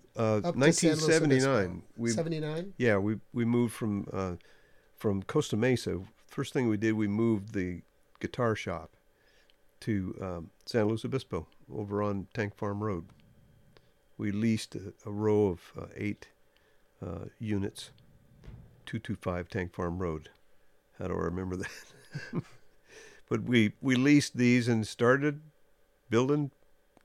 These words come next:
Speaker 1: guitars again. Um, and it was a, boy, it was a, a lot of work getting set up and getting things run right. At the, at the same time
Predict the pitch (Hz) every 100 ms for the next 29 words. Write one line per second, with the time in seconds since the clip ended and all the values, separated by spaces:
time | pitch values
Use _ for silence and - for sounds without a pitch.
0 | _ _ _ 110 - 147 175 87 82 82
1 | 92 _ _ _ _ _ - _ _ _
2 | _ _ _ _ _ - 87 85 98 _
3 | _ _ _ _ _ _ _ _ - 107
4 | 104 104 - 123 165 165 110 92 - _
5 | _ _ _ - 143 117 131 110 95 92
6 | - 98 107 151 139 127 107 - _ -
7 | - 107 - 117 101 101 - 104 92 -
8 | _ _ _ _ _ - 101 92 104 95
9 | 92 98 98 92 82 87 - 95 107 92
10 | - _ - 98 - - 135 127 - 123
11 | 117